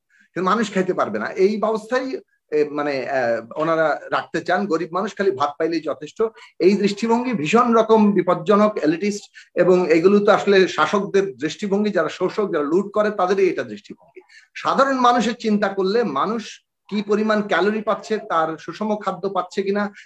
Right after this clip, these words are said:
সেইটা হচ্ছে বিবেচনার বিষয়, এবং সেই জায়গায় তো মজুরি ঠিক করে রাখছেন যা, সেগুলো দেখলে বোঝা যায়।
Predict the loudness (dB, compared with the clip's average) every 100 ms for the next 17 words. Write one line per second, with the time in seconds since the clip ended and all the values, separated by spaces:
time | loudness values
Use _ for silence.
0 | _ -2 0 4 4 4 4 6 6 2
1 | -2 -2 -4 -4 -4 -4 -4 -2 0 0
2 | -2 -4 -16 _ 0 2 2 2 0 0
3 | -4 -2 0 0 0 -2 -2 0 0 -2
4 | -6 -6 -8 -8 -6 -4 -4 -4